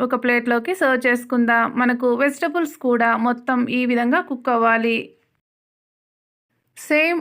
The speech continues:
అన్నీ కూడా ఈ ప్రాసెస్‌లోనే కుక్ చేసుకొని ప్లేట్లోకి సర్వ్ చేసుకుందాం. అంతేనండి, ఎంతో సింపుల్గా మనం టెన్ మినిట్స్‌లోనే ఈ బ్రేక్‌ఫాస్ట్‌ని ప్రిపేర్ చేసుకోవచ్చు. దీనికి కాంబినేషన్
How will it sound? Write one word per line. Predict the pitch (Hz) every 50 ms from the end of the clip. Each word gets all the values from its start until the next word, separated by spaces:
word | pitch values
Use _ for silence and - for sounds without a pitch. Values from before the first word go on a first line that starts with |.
| - - 269
అన్నీ | 269 277 294 330 339 302 -
కూడా | 269 247 247 226 247 233 233 233 233 - - 294
ఈ | 330 339 -
ప్రాసెస్‌లోనే | 277 254 240 240 240 254 247 247 - 254 240 240 240 240 240 240 240
కుక్ | - - 233 - 269
చేసుకొని | 247 247 240 240 - 254 240 240 240 240 240 240 - - - _
ప్లేట్లోకి | 254 247 247 240 247 247 240 247 247 294 392 -
సర్వ్ | - 262 247 247 226 247
చేసుకుందాం. | 240 240 240 - - 247 240 233 247 240 240 233 233 240 240 - _ _ _ _ _ _ _ _ _ _ _ _ _ _ _ _ _ _ _ _ - 277
అంతేనండి, | 294 320 294 359 359 339 311 285 254 254 240 262 254 254 240 - 254 277
ఎంతో | 294 311 294 359 359 359 349 311
సింపుల్గా | 285 269 247 262 262 254 247 247 254 254 254 254 262 247
మనం | 254 254 254 262 247 240 240
టెన్ | 311 320 339 349 320
మినిట్స్‌లోనే | 285 254 254 254 247 - - 269 254 247 247 247 254 247 254 277
ఈ | 302 330 285
బ్రేక్‌ఫాస్ట్‌ని | 277 247 240 240 240 262 254 247 247 - 349 349 -
ప్రిపేర్ | 277 247 254 247 240 247
చేసుకోవచ్చు. | 262 247 247 240 - - 247 240 240 240 233 233 - - 254 247 240 - - - _ _ _ _ _ _ _ _ _ _ _ _ _ _ - 247 247
దీనికి | 330 349 359 359 370 359 - 359 - 294
కాంబినేషన్ | 254 247 247 262 262 254 254 247 247 247 262 247 240 233